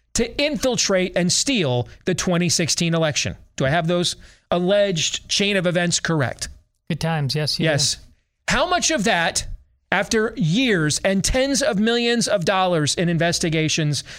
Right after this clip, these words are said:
Speaker 1: subpoenas, criminal trials, televised hearings, how much of that turned out to be true, gentlemen?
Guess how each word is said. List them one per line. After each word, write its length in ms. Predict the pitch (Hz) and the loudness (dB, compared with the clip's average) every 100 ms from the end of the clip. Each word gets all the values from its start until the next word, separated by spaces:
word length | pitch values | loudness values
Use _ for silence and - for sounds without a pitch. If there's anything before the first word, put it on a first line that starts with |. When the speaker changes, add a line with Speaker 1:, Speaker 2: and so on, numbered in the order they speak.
| - - | -10 -2
Speaker 1:
subpoenas, 640 | 226 - 240 220 170 143 | -2 0 0 2 0 0
criminal 460 | - 240 208 185 | 0 0 2 0
trials, 680 | 165 180 147 135 127 120 - - - _ - | 0 0 0 0 0 0 -2 -6 -14 _ -4
televised 680 | 277 277 240 226 214 208 - | 0 2 2 2 2 0 0
hearings, 460 | 214 165 143 135 - - - - | 0 0 0 -2 -4 -8 -10 -2
how 200 | 247 359 | 0 2
much 220 | 349 - | 0 0
of 120 | 262 | 0
that 360 | 240 226 - - | 0 0 -2 -4
turned 400 | - 233 240 202 | -2 0 0 0
out 280 | 185 190 - | 0 0 0
to 100 | 180 | 0
be 200 | 175 170 | 0 0
true, 360 | - 165 120 | 0 0 0
gentlemen? 400 | 110 117 120 127 | 0 0 0 -2